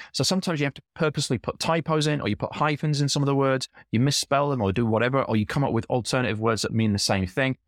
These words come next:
That's quite why quite often on Facebook I talk about mo-, I talk about moolah or wonga ra-, rather than money or investment or profits, is because it will get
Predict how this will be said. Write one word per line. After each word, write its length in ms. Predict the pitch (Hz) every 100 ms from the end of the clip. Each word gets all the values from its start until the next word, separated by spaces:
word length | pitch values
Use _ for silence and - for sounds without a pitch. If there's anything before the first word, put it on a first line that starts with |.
| -
That's 160 | 147 123
quite 360 | - 147 135 -
why 300 | 131 139 131
quite 200 | - 120
often 200 | 120 110
on 80 | 104
Facebook 340 | 110 - 104
I 80 | 104
talk 220 | - 101
about 280 | 87 95 - -
mo-, 260 | 113 135 -
I 100 | 123
talk 160 | 117 131
about 220 | 110 107
moolah 580 | 127 156 160 113 98 110 - -
or 180 | 110 98
wonga 580 | 104 151 170 131 98 101 - -
ra-, 100 | 113
rather 360 | 123 123 117
than 320 | 104 110 101 -
money 580 | 113 123 135 123 107 101 -
or 160 | 110 110
investment 560 | 107 117 104 123 107
or 140 | 113 101
profits, 480 | 131 107 - - -
is 160 | 104
because 320 | - 104 101
it 80 | 98
will 140 | 95 -
get 220 | 123 107